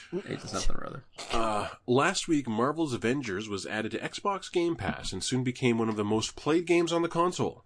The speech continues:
Speaker 1: This week,
Speaker 2: Well,
Speaker 1: the game added
Speaker 2: hmm.
Speaker 1: paid timed experience points,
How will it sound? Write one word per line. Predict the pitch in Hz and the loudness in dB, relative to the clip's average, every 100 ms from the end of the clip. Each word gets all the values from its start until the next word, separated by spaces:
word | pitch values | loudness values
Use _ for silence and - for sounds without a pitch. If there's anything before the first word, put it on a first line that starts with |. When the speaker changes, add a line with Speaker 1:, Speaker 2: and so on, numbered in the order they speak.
| - | -8
Speaker 1:
This | 90 170 - | 0 2 2
week, | 85 85 - | -4 -4 2
Speaker 2:
Well, | 104 - | 2 2
Speaker 1:
the | 90 101 | -8 -4
game | 117 113 110 | 2 2 2
added | 104 107 92 | 2 4 2
Speaker 2:
hmm. | - | 2
Speaker 1:
paid | 160 180 - | 2 2 0
timed | 170 165 165 | -2 0 -2
experience | - - 233 240 120 - | -4 -8 -6 -2 -4 -4
points, | - 76 - - | -10 -10 -8 -10